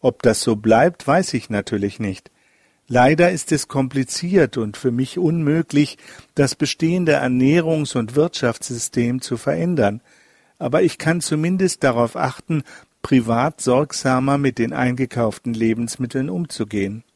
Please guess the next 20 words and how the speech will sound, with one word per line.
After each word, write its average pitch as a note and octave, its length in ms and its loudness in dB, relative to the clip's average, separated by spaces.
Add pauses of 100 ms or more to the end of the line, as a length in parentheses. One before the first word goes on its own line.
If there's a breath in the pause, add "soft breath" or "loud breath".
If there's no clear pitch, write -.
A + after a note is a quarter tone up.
(680)
Warum C3+ 360 0
Gemüse B2+ 540 2
wegwerfen? C3 680 2 (340 loud breath)
Weil C#3 180 4
daran C#3+ 440 2
ein C3+ 180 -2
paar B2 180 0
Blätter B2 460 2
welk E3 260 -2
sind. G#2 400 -6 (640)
Und C3 140 -4
bevor D#3 380 2
ich C#3 160 0
Neues D3 460 2
einkaufe, B2 720 0 (320 loud breath)
verbrauche D3 600 2
ich D#3+ 200 0
die C#3 160 -2
vorhandenen A#2+ 580 -2
Produkte, C3 640 0